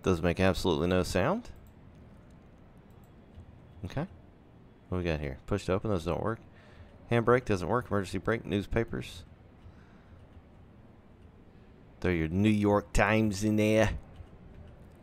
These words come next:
Uh, I noticed this on the little, the little preview thing they did. The seats look pretty good. The, the material is a little wank.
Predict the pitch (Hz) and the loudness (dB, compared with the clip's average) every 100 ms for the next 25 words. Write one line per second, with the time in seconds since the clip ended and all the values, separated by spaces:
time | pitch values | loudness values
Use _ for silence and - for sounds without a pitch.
0 | - - - - - - - 104 113 113 | -20 -20 -20 -20 -20 -20 -2 4 8 8
1 | 113 113 139 190 311 330 - 196 185 - | 8 6 6 8 6 4 4 4 4 0
2 | - - 139 143 151 147 127 - 131 139 | -8 -2 0 2 4 6 6 4 6 8
3 | 127 - 143 135 120 113 120 113 110 104 | 6 4 2 4 2 4 4 4 6 4
4 | 101 107 110 - - 285 - - - - | 4 4 4 2 0 0 0 -2 -2 2
5 | 180 160 110 90 85 82 104 101 - - | 2 2 2 4 4 2 2 0 -2 2
6 | 110 107 - 175 196 196 185 156 135 147 | 4 4 2 2 2 4 4 4 4 4
7 | 151 127 98 113 131 147 - | 6 4 4 6 6 4 -4